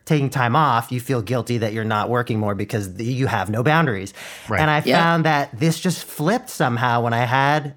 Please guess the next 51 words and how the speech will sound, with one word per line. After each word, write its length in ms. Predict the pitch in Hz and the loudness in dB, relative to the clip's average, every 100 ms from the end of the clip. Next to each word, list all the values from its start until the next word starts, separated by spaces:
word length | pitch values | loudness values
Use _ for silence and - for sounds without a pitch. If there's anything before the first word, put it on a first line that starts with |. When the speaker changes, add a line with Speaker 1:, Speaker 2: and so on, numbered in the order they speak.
| - | -2
Speaker 1:
Evelyn. 720 | 135 139 113 98 95 110 127 - - - _ | 0 0 -4 -4 -2 -4 -6 -12 -20 -20 _
And 160 | - 131 | -4 -2
it 60 | 131 | -2
was 140 | 135 | -2
like, 160 | 123 139 | 0 0
"Oh, 120 | 190 220 | 2 2
no, 200 | 233 175 | 4 4
no 140 | 135 | 2
matter 380 | 147 147 175 190 | 4 4 4 2
what 180 | 175 165 | 2 4
I'm 160 | 151 127 | 2 2
doing 320 | 143 147 127 | 2 2 2
right 280 | 120 117 110 | 2 2 2
now, 180 | 117 | 0
it's 140 | 113 - | 0 -4
great." 400 | - 120 101 - | -4 -2 -2 -6
It's 180 | 104 - | -8 -4
like, 240 | 90 - - | -6 -8 -8
I'm 120 | 98 | -8
doing 440 | 98 - 123 131 | -8 -6 -2 0
work. 320 | 117 123 143 117 | 0 0 0 -4
That's 160 | 95 | -6
awesome. 420 | - 120 123 139 143 | -2 0 0 -4 -4
Someone 280 | - 104 104 | -4 -2 -2
else 340 | 104 - - - | -4 -6 -14 -14
is 100 | 101 | -12
dealing 260 | - 110 | -8 -6
with 140 | 110 107 | -6 -8
the 60 | |
baby. 520 | 90 123 131 151 156 - | -6 -4 -2 -2 -2 0
Or, 160 | 139 | 0
like, 360 | 139 123 120 - _ | 2 2 0 -6 _
I'm 160 | 113 120 | -2 0
with 400 | 123 123 - - _ _ | 0 -2 -6 -20 _ _
my 180 | 120 117 | -4 -2
child 420 | - 147 151 143 | -2 0 2 0
who 100 | 131 | 0
I 80 | 127 | 0
love 200 | 127 120 | 2 0
more 180 | 123 120 | 2 2
than 80 | 120 | 2
anything 320 | 120 120 120 | 0 -2 -2
in 80 | 113 | 0
the 60 | |
world. 260 | 120 143 139 | 2 2 2
And 200 | 117 101 | -2 -2
this 180 | 110 110 | -4 -4
is 160 | 104 95 _ | -6 -8 _
also 260 | - 107 120 | -6 -4 -4
wonderful. 460 | 101 95 98 95 95 | -4 -4 -6 -8 -10
So 340 | - 131 123 | -2 -2 -2